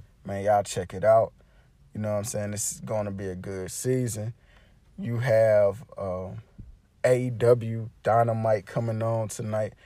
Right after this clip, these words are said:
You got N X T coming on on the U S A Network.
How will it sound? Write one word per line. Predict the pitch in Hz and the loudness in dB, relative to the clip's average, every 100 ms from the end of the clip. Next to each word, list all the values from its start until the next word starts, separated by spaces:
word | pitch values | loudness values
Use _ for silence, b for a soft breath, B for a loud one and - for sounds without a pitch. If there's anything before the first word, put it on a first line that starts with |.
| b b | b b
You | 117 | 2
got | 95 | 2
N | 113 | 0
X | 117 107 - | -2 -2 -8
T | - 117 | -6 -6
coming | - 113 110 110 | -4 -4 -4 -4
on | 110 107 | -4 -4
on | 107 | -6
the | 104 | -6
U | 107 107 | -6 -4
S | 104 - | -4 -2
A | 110 107 | -4 -4
Network. | 104 95 98 101 95 | -4 -4 -4 -4 -6